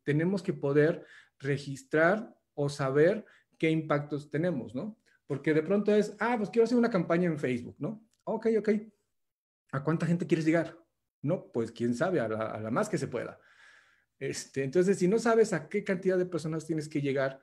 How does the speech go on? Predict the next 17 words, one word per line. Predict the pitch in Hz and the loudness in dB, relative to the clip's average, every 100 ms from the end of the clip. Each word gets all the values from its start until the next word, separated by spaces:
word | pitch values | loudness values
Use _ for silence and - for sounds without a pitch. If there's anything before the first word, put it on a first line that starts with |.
| _ _ _ | _ _ _
para | 131 135 | -2 2
lograr | 135 151 | 4 2
cierto | 156 - 175 175 175 | 0 0 0 2 2
resultado, | 175 175 170 156 147 147 | 2 0 0 2 2 2
va | 131 | -2
a | |
ser | - 131 | -2 -2
muy | 127 123 120 | 0 0 -4
complicado, | 131 123 151 170 208 110 | -4 -4 -4 -2 0 -2
¿no? | 170 | -6
Entonces, | 143 143 151 151 - | -8 -6 -6 -8 -10
eh, | 131 123 117 - - | -6 -2 -2 -6 -4
tiene | 151 165 | -2 -2
que | 147 | 0
ser | 156 | 0
medible. | 160 160 180 160 131 | 2 4 6 6 4
Entonces, | 127 131 143 156 | 0 -4 -6 -8